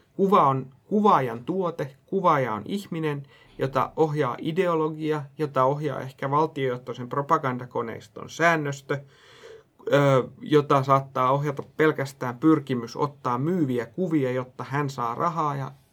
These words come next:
tienaa sillä leipänsä. Ja asiahan on niin, että, että tota, kuvassa näkyy aina se, mitä kuvaaja haluaa meille näyttää.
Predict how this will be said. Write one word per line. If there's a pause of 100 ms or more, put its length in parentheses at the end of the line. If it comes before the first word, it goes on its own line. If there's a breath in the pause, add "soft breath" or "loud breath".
(120)
tienaa
sillä
leipänsä. (640 loud breath)
Ja (400)
asiahan
on
niin,
että,
että
tota, (640 loud breath)
kuvassa (160)
näkyy
aina
se,
mitä
kuvaaja
haluaa
meille
näyttää.